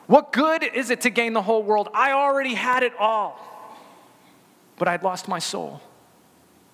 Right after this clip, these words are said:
So he gave his life to serving the poor and the outcast. He took to wearing rags and was often known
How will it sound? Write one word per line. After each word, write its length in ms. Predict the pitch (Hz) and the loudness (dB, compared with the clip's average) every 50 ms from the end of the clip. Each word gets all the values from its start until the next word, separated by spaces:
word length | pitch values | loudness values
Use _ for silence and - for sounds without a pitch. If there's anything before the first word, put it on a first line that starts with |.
| _ _ _ _ _ _ _ _ _ _ _ _ - _ _ _ _ _ _ _ _ - - - | _ _ _ _ _ _ _ _ _ _ _ _ -20 _ _ _ _ _ _ _ _ -18 -8 2
So 140 | - 202 | 4 4
he 60 | 196 - | 4 4
gave 260 | - 226 233 233 214 | 2 0 0 0 -2
his 160 | 214 175 175 | -6 -4 -2
life 360 | 196 196 208 214 185 - - | 0 0 0 -2 -4 -6 -4
to 80 | - 196 | -4 -2
serving 560 | - - - 208 208 220 226 202 208 180 175 | -2 0 2 2 2 2 2 -2 -4 -4 -4
the 80 | 170 165 | -6 -6
poor 400 | - - 208 226 214 202 185 175 | -2 0 0 0 2 0 -2 -4
and 180 | 165 180 170 | -4 -4 -6
the 140 | 175 175 - | -6 -4 -2
outcast. 720 | 160 214 208 - - - 160 135 - - - - - - - - _ - - _ _ - _ _ _ - | -2 -2 -4 -4 -8 -10 -10 -10 -10 -12 -12 -12 -12 -14 -14 -14 _ -20 -20 _ _ -20 _ _ _ -2
He 100 | 190 185 | -2 0
took 200 | - 254 254 - | 0 0 0 0
to 80 | 233 | 0
wearing 440 | 226 196 226 240 240 226 220 202 165 - - - - 196 170 | 2 2 2 2 2 0 -2 -4 -6 -12 -16 -14 -12 -4 4
rags 540 | 180 220 233 240 240 226 220 214 - - | 6 6 6 6 2 0 0 -2 0 0
and 120 | 226 208 208 | -2 0 0
was 140 | 208 185 175 | -2 -2 0
often 460 | 185 208 220 233 - 240 220 202 202 | 0 0 0 2 2 0 0 0 2
known 400 | 208 220 233 240 233 226 202 | 2 2 2 2 0 -2 -4